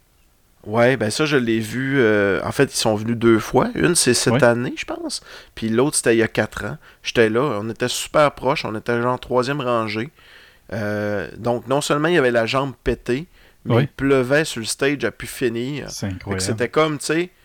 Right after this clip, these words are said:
Speaker 1: c-, c'était hyper intense. Il a joué quatre hits, puis il a crissé son camp.
Speaker 2: Mhm.
Speaker 1: Mais parce que il fallait qu'il arrête le show. Mais tu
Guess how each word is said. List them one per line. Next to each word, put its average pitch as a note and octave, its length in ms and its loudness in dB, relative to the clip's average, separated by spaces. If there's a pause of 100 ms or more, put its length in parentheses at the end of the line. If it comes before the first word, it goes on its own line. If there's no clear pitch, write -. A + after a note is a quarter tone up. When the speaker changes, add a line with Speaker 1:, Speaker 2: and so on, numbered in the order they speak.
(240)
Speaker 1:
c-, - 240 -8
c'était B2+ 400 -2
hyper E3+ 340 0
intense. D3 640 -2
Il B2 120 0
a A#2 40 2
joué C3 220 -2
quatre - 340 -4
hits, D3+ 120 0 (120)
puis - 80 -10
il - 20 -6
a G#2 40 -8
crissé - 260 -10
son G#2+ 260 -6
camp. A#2+ 260 -6 (440)
Speaker 2:
Mhm. A2 240 0
Speaker 1:
Mais A2 440 -6
parce - 180 -6
que G#2 340 -2
il G2+ 80 -14
fallait A#2+ 260 0
qu'il A#2 140 -2
arrête A2+ 260 -4
le G#2 140 -4
show. C3 260 -4 (360)
Mais - 60 -12
tu - 80 -10